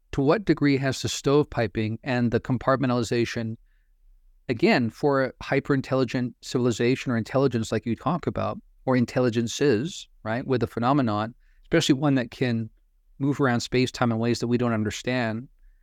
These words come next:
how do you know that they haven't, elements of them, factions of them,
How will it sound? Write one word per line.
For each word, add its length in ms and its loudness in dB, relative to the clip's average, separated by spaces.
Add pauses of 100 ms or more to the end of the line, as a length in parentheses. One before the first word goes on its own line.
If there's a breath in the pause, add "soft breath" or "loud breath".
(880)
how 320 0
do 80 4
you 140 6
know 180 4
that 220 0
they 100 4
haven't, 600 -2 (520)
elements 400 4
of 140 0
them, 220 0
factions 440 0
of 140 0
them, 260 0